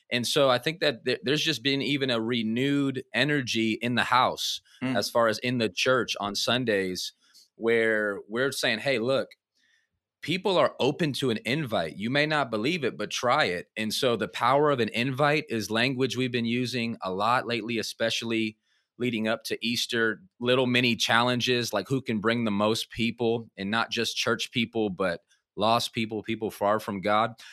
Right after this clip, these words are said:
Speaker 1: I think that stirs an evangelistic culture when you continue to talk, uh, with your people about reaching new people and the beauty of that. I,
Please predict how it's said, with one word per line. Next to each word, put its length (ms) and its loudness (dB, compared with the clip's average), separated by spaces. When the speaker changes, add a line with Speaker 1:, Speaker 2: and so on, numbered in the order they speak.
Speaker 1:
I 80 -4
think 160 0
that 180 0
stirs 500 -2
an 100 -2
evangelistic 720 -2
culture 380 -2
when 140 -2
you 100 -2
continue 460 -4
to 100 -2
talk, 500 -2
uh, 180 2
with 320 2
your 260 2
people 380 -2
about 380 2
reaching 520 -2
new 140 2
people 560 -6
and 120 -2
the 60 0
beauty 400 0
of 100 0
that. 260 -4
I, 160 0